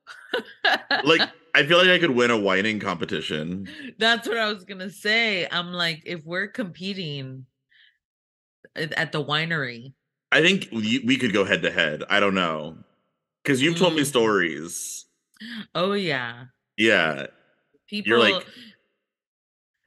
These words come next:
Speaker 1: people don't wanna know that side of me. Uh,
Speaker 2: <laughs>
Speaker 1: my
Speaker 2: You're like, "Daniel
Speaker 1: boyfriend
Speaker 2: puts up with a lot."
Speaker 1: <laughs> He does.
Speaker 2: <laughs>
Speaker 1: Um, we were hanging out with, like, other couples,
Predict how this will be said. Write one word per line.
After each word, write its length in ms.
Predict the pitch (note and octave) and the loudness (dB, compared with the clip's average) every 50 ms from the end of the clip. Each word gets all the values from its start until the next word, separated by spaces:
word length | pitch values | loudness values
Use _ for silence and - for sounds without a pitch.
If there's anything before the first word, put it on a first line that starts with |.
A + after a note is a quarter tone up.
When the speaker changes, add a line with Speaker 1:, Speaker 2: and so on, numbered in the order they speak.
| _ _ | _ _
Speaker 1:
people 300 | A3 A3 G#3+ - A3 G#3+ | -6 -6 -4 -4 -6 -6
don't 260 | F3+ G3 F#3 F3 A#2+ | -6 -6 -8 -8 -6
wanna 300 | D3 D#3 F3 F#3 F3 E3 | -4 -4 -2 -2 -2 -2
know 300 | D#3 C#3+ C3 B2+ B2+ B2 | -4 -4 -6 -6 -8 -8
that 300 | A#2+ C3+ C3 B2+ B2 - | -6 -6 -6 -6 -6 -10
side 260 | - D#3+ C#3 C3 B2 | -8 -6 -4 -4 -4
of 100 | C3+ C3 | -6 -8
me. 220 | C3 C3 B2+ B2 - - - - - - _ - | -10 -12 -14 -14 -16 -18 -20 -20 -20 -20 _ -2
Uh, 360 | D3+ D#3 D3+ D3 C#3+ C#3 - - | 0 0 2 2 0 0 -2 -4
Speaker 2:
<laughs> 20 | |
Speaker 1:
my 300 | C#3 D3 D#3 D#3 D#3 D3+ B2+ | -6 -4 -2 -2 -2 0 2
Speaker 2:
You're 120 | C3+ D3+ | 4 6
like, 180 | D3+ C#3+ - - | 6 4 4 4
"Daniel 300 | C#3+ C3 C3 C#3 D3 D3 | 4 4 4 4 4 2
Speaker 1:
boyfriend 40 | F#3+ | 2
Speaker 2:
puts 260 | G3 D3+ B2+ A#2 - | 2 0 0 2 0
up 140 | C3 - B2+ | -2 0 0
with 100 | A2+ G#2 | -2 -2
a 40 | G#2+ | -2
lot." 420 | G#2 G#2 G2 F2+ E2 D#2 - - - - _ - - | -2 0 0 -2 -2 -4 -8 -12 -16 -20 _ -10 -8
Speaker 1:
<laughs> 220 | A3+ G#3+ - - | -8 -8 -4 0
He 180 | - C#4+ C4 G#3+ F#3+ G3 F3+ | 2 2 2 4 2 2 2
does. 500 | A#3 G#3+ G3+ A#3 B3+ C#4 - F#3 F#3 E3+ | 2 2 2 2 2 2 0 -2 -4 -2
Speaker 2:
<laughs> 520 | - F3 - F4 G4+ - G4+ F#4+ D#4+ B3+ - - - | -4 -4 -4 -2 -4 -4 -4 -2 -4 -4 -4 -2 0
Speaker 1:
Um, 480 | G#3 G#3 G#3 G3+ F#3+ F3+ E3+ E3 E3 - _ _ _ _ _ _ _ _ _ _ _ _ | 2 2 2 2 2 0 -2 -6 -12 -16 _ _ _ _ _ _ _ _ _ _ _ _
we 160 | F#3+ G#3+ A3 A3 | -6 -4 -2 -2
were 120 | G#3+ G#3+ | 0 -2
hanging 340 | G#3+ G#3 F#3+ G3 G3 G3+ G3 | -2 -2 -4 -6 -8 -8 -6
out 200 | G3+ G3 F#3 - | -4 -6 -6 -6
with, 160 | F3 F#3+ F3 F#3 | -8 -8 -4 -2
like, 220 | F3 E3 D#3 - _ | -4 -4 -4 -6 _
other 300 | - E3+ D#3+ E3 E3 D#3 | -8 -6 -4 -4 -6 -6
couples, 760 | D#3+ - - F3 D#3 D#3 - F3 E3+ F3 F3 F3 F3 E3+ E3 - | -8 -10 -8 -8 -8 -8 -8 -6 -4 -4 -4 -4 -6 -6 -10 -14